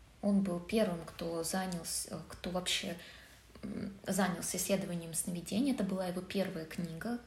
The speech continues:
а, в общем-то, «Толкование сновидений», где он основные постулаты психоанализа описал, ну и в том числе активно занимался, а,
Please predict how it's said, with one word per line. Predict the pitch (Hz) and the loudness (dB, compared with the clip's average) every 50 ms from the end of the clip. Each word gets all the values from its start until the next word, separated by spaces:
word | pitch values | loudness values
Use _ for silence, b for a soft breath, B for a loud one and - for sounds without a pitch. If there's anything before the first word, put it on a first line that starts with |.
| - - | -10 -8
а, | - - - 175 170 170 175 180 | -6 -4 -4 -4 -6 -6 -8 -6
в | - | -8
общем-то, | - - - 185 - - - - | -6 -6 -6 -6 -8 -8 -8 -8
«Толкование | - 160 - - 170 175 175 170 170 170 156 | -8 -6 -4 -4 -4 -2 -4 -4 -4 -4 -4
сновидений», | - - 185 175 170 170 - - 196 233 254 247 214 196 | -4 -2 -2 -2 -2 -4 -2 2 4 6 6 6 4 2
где | 190 - - 175 175 | 0 -4 -4 -4 -2
он | 165 165 165 170 175 202 196 - | -2 -2 -2 -2 -2 -4 -4 -4
основные | - - - - 180 170 170 160 | -6 -6 -2 -2 0 0 -2 -2
постулаты | - - - - - 170 165 160 - - 175 | -4 -8 -8 -6 -6 -4 -4 -4 -4 -6 -6
психоанализа | 175 - - 180 - - 180 196 247 294 277 262 - 214 202 | -6 -6 -6 -4 -4 0 2 2 4 4 4 4 4 2 2
описал, | 196 196 190 185 - - 160 160 175 | 2 2 0 -2 -2 -2 -2 -2 0
ну | 175 196 | 0 0
и | |
в | 196 - | 0 2
том | 214 214 214 | 2 2 2
числе | - - - - 180 180 B B B B B B B | 2 0 -2 -4 -6 -8 B B B B B B B
активно | - - - - 202 208 202 190 | -6 -4 -2 2 4 6 6 6
занимался, | 180 175 170 170 170 170 185 196 196 - - 185 170 - B B B B B B B B - - | 6 4 2 0 -2 -2 0 2 2 2 2 0 -2 -6 B B B B B B B B -12 -8
а, | - | -6